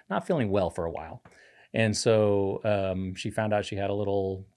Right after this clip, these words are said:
uh, basal cell carcinoma on her nose. Um, so that was,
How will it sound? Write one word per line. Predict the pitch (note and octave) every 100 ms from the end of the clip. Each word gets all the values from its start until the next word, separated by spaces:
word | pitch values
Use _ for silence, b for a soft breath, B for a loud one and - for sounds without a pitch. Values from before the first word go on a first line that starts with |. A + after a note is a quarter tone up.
| _ _ _ A#2
uh, | F#2+ F#2
basal | G2 G2 G2
cell | G#2 F#2+
carcinoma | G#2+ - G2+ F#2
on | G2
her | G2+
nose. | F#2+ D#2 D#2+ E2+ - _ _ _
Um, | G#2 F#2 E2+ E2 D#2+ E2+ b b b b
so | G2+
that | F#2 F2+
was, | F#2+ F#2 E2+ -